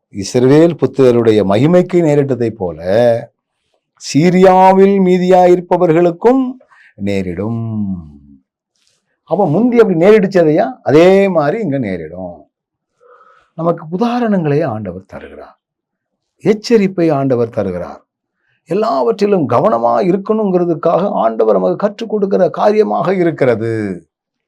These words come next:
இவைகளையெல்லாம் நம்ம பார்க்கும்போது, "அ, அது அவங்களுக்கு தானே ஏன் நடந்துச்சுது, ஏ, நமக்கு அதெல்லாம் என்னத்த அப்படி?" அப்படிங்கிறது ஒரு மெத்தனை நமக்கு வந்துவிடக்கூடாது.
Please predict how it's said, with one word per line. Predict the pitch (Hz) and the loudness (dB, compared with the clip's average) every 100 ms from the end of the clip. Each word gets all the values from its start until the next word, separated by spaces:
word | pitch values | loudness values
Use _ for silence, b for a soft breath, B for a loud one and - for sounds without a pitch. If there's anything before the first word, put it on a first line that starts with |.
| _ _ - | _ _ -10
இவைகளையெல்லாம் | 123 139 147 165 - - | -4 -2 -2 -2 -2 -2
நம்ம | 180 156 - | -2 -4 -4
பார்க்கும்போது, | 147 151 139 123 - | -6 -6 -6 -4 -4
"அ, | - _ | -4 _
அது | - - 85 98 120 | -20 -16 -12 -6 0
அவங்களுக்கு | 135 139 147 147 143 | 0 2 2 2 2
தானே | 139 135 | 0 2
ஏன் | 131 | 2
நடந்துச்சுது, | 123 117 104 101 87 95 - B B B B | 2 0 -4 -10 -12 -16 -18 B B B B
ஏ, | 226 180 | 0 2
நமக்கு | 170 185 202 269 269 277 262 | 4 6 6 4 -2 -2 2
அதெல்லாம் | 208 180 175 120 | 2 2 0 0
என்னத்த | 117 110 117 | -2 0 -2
அப்படி?" | 95 123 - | -2 -6 -2
அப்படிங்கிறது | 277 330 294 262 262 | 0 2 0 -2 0
ஒரு | 226 196 | 2 4
மெத்தனை | 190 220 - 240 | 2 0 0 2
நமக்கு | 214 160 156 131 | 2 -2 -2 -2
வந்துவிடக்கூடாது. | 120 110 104 101 101 90 82 82 101 104 98 | -2 -4 -4 -6 -8 -6 -6 -6 -6 -6 -6